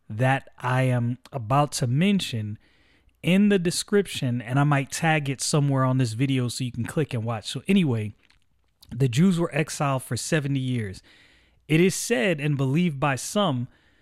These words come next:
they were exiled for these seventy years because they missed seventy Sabbath years. Now, I will admit to you, these are things that I have not looked into. This video seemed to be pretty thorough.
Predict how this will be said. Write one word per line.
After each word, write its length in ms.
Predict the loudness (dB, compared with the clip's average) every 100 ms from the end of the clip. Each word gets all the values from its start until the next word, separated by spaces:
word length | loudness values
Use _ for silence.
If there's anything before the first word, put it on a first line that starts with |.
| _ _
they 140 | 0 2
were 180 | 2 -2
exiled 640 | -2 -2 0 -2 0 -2 -2
for 160 | -2
these 280 | -2 -2 -2
seventy 480 | -2 0 0 0 -2
years 720 | -4 -2 0 0 -2 -8 -12 _ -4
because 440 | -4 0 0 2
they 160 | 0 0
missed 640 | 0 2 4 2 0 -10 -12
seventy 580 | -4 -2 -2 -4 -4 -6
Sabbath 720 | -8 -4 0 0 0 -6 -6
years. 440 | -4 -4 -6 -12 -18 _ _ _ -2
Now, 300 | 0 0 0
I 120 | 2
will 140 | 2 2
admit 300 | 0 -2 -4
to 160 | -6
you, 160 | -2 -2
these 300 | 0 -2 0
are 80 | -4
things 460 | 0 2 2 0
that 260 | -2 -4 -4
I 120 | -2 0
have 240 | 0 0
not 280 | 0 0 0
looked 320 | -2 -2 -4 0
into. 560 | 2 2 -2 -2 -4 -8 _ _ _ _
This 260 | -2 0 0
video 500 | 0 2 2 2 0
seemed 400 | -2 -2 -2 -2
to 100 | -4
be 180 | -6 -6
pretty 300 | -4 -2 -2 0
thorough. 460 | 2 4 2 -2